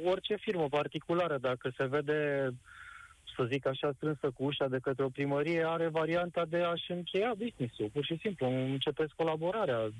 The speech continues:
te reprofilezi, adică nu poate să te oblige.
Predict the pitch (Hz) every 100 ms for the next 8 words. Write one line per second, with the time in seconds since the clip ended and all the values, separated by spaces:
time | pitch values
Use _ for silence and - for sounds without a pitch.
0 | - - - 151 135 143 160 156 - 185
1 | 220 127 123 131 151 170 165 170 143 139
2 | 147 131 135 131 117 104